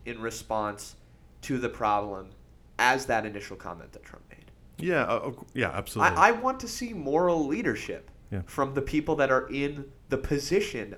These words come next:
Speaker 1: of leadership.
Speaker 2: Yeah, and, I mean, McConnell, Ryan are both doing what you'd expect them to do, playing politics, judging when and when not to say something. But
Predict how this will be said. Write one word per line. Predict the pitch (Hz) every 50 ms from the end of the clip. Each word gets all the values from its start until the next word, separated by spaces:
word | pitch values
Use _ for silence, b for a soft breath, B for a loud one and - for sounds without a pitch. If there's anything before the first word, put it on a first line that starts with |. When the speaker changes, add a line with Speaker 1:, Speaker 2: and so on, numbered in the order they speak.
| - -
Speaker 1:
of | 110 104 101 98 92 -
leadership. | - 101 98 90 - 82 - - - - - -
Speaker 2:
Yeah, | - 123 110 95 80
and, | - 127 127 123 127
I | 131 123
mean, | 117 107 107 92
McConnell, | 92 104 98 - - 101 98 92 92 90 90 90 92
Ryan | 95 92 90 90 87
are | 90
both | 87 90 92 90 -
doing | - 98 92 90
what | 90 78
you'd | 82 87 87
expect | 87 - - - 85 - -
them | 92 87
to | 87
do, | 76 85 85
playing | 85 - 92 90 90 87
politics, | - - 87 87 85 85 - - 85 80 - - - - - - - -
judging | - 101 92 87 92 90 90
when | 90 90 87
and | 90 87
when | 87 85
not | 85 82 82 82
to | -
say | - - 90 87 82 82 82 - b b b b b b b b b b b b
something. | b - - 110 - 104 98 95
But | 104 101 -